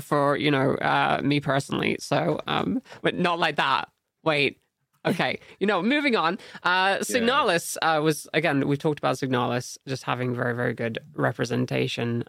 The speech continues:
Speaker 1: um, in general. And part of that is that, that authentic part of it not necessarily being the character or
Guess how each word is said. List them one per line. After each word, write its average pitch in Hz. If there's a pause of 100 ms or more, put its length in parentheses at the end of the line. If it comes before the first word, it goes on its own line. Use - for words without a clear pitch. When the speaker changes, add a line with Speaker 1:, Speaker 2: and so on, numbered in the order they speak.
Speaker 1:
um, 120 (160)
in 135
general. 131 (220)
And 127 (720)
part 139
of 131
that 123
is 127
that, 123
that 123
authentic 127
part 120
of 120
it 117 (400)
not 139
necessarily 123 (260)
being 123
the 127
character 120
or 127